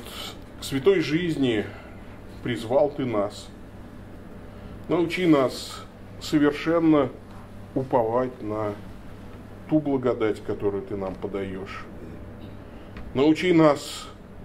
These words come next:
по Твоему примеру поступать свято. Научи нас благоговеть перед Тобою. И научи нас меньше говорить,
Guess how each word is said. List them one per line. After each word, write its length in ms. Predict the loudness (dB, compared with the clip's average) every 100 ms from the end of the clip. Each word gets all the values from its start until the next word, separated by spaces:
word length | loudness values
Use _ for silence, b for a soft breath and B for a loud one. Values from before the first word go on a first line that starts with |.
| -2
по 120 | -2
Твоему 420 | 4 6 8 6
примеру 680 | 4 4 4 4 2 2 0 -6 -14 -14 B B B -14 -14 -10 -4
поступать 640 | -4 0 0 2 0 0
свято. 540 | -6 -2 0 0 0 -8 -14 -14 -14 -14 -14 -16 -16 -14 -14 -14 -14 -14 -14 -14 -14 -14 -4
Научи 340 | 4 4 4 2
нас 180 | 4 4
благоговеть 880 | 6 6 6 6 6 8 4 2
перед 340 | -4 -2 -2 0
Тобою. 520 | -2 2 2 2 0 -8 -14 -14 -14 -14 -14 -14 -14 -14 -14 -14 -14 -14 -14 -14 -14 -14 -14 -14 -8 6
И 100 | 8
научи 420 | 10 8 6 6
нас 580 | 8 6 4 -6 -12 -12 -14 -16 -16 -14 -14 -14 -14 -14 -14 -12 2
меньше 440 | 6 6 4 -2
говорить, 640 | 0 2 4 2 -2 -8